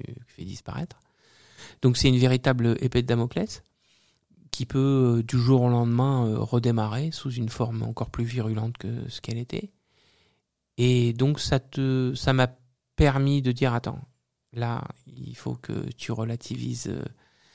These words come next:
où sont les priorités et, et, et qu'est-ce qui est important, euh, réellement aujourd'hui dans ta vie. » Euh, euh, l'entrepreneuriat, c'est une chose,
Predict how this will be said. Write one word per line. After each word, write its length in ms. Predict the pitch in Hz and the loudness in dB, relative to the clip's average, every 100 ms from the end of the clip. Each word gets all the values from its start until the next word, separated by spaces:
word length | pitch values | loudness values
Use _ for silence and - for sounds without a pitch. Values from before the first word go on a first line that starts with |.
| _ _ _ | _ _ _
où 180 | 135 120 | -14 -6
sont 240 | - 135 | -2 2
les 140 | 123 120 | 4 4
priorités 880 | - 120 110 110 - 113 120 117 - _ _ _ _ | 2 0 -2 -4 -4 -4 -4 -6 -10 _ _ _ _
et, 220 | 131 120 117 | -2 0 0
et, 300 | - 117 - | 0 0 0
et 40 | |
qu'est-ce 240 | 113 123 - | 0 0 0
qui 80 | |
est 100 | 123 | -2
important, 640 | 120 117 117 - 127 120 110 | 0 -2 -4 -2 -2 -2 -4
euh, 240 | - - 113 | -4 -4 0
réellement 560 | 117 117 120 120 120 | 0 0 0 -2 -2
aujourd'hui 460 | - 120 120 113 117 | -4 -4 -4 -2 -2
dans 140 | 117 | -4
ta 140 | 113 110 | -4 -8
vie. » 140 | 107 - _ _ _ _ _ _ | -8 -16 _ _ _ _ _ _
Euh, 400 | 117 110 110 110 117 - - - | -2 -2 -2 -6 -10 -18 -14 -8
euh, 180 | - 117 | -6 -4
l'entrepreneuriat, 800 | 113 113 - 113 - 110 113 113 | -4 -4 -4 -2 -2 -2 -2 -2
c'est 220 | 113 - | -4 -8
une 100 | 107 | -8
chose, 460 | 104 - 135 156 123 | -4 0 0 0 -6